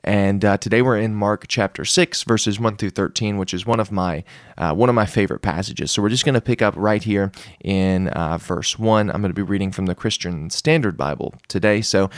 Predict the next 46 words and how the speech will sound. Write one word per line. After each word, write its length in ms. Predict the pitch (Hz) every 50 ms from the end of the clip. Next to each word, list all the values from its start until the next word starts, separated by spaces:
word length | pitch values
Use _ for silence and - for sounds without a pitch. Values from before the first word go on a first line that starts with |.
| - 131 -
chapter 320 | - 147 143 - 151 139
six, 380 | - - 123 113 - - - - - - - - -
verse 300 | 104 110 107 110 - -
one, 300 | 107 92 90 87 87 87 - - - - -
"He 160 | - - 120
left 400 | 107 107 127 156 - - - -
there 280 | - 98 98 98 104 - -
and 80 | 98
he 80 | 101 95
came 240 | - 104 98 110 113
to 80 | 127
his 160 | 113 113 110 -
hometown, 680 | 98 92 95 95 - 127 143 78 73 58 57 - - - - _ - -
and 100 | 98 95
his 140 | 95 95
disciples 540 | - 117 - - 82 82 - - 104 120 -
followed 340 | - 76 73 - 73 64 -
him. 240 | - - - - - _ _ _ _ _ - - _ _ _ _ _ _ _ -
And 100 | 92 95
when 80 | 95
the 40 | 98
Sabbath 380 | - - 90 92 95 143 - -
came, 260 | - 98 92 101 120
he 60 | 123
began 300 | 101 98 98 95 95 110
to 60 | 120
teach 320 | 117 - 107 98 107 - -
in 60 | 120
the 80 | 127
synagogue, 600 | 120 - 98 92 92 87 82 82 80 76 110 117 107
and 100 | 90 92
many 220 | 92 92 120 131
who 160 | 123 143 139
heard 240 | 120 101 98 95 90
him 180 | 87 92 110 107
were 140 | 92 82 80
astonished. 680 | - - - 127 107 85 58 50 - - - - - - _ - - - - - - - _ -
'Where 80 | 117
did 80 | 147 160
this 160 | 151 - 135
man 180 | 120 123 107 85
get 200 | 101 107 - -
these 200 | 57 - - -
things?' 320 | - 65 55 52 - -
they 100 | - 73
said. 380 | - - - 73 69 - -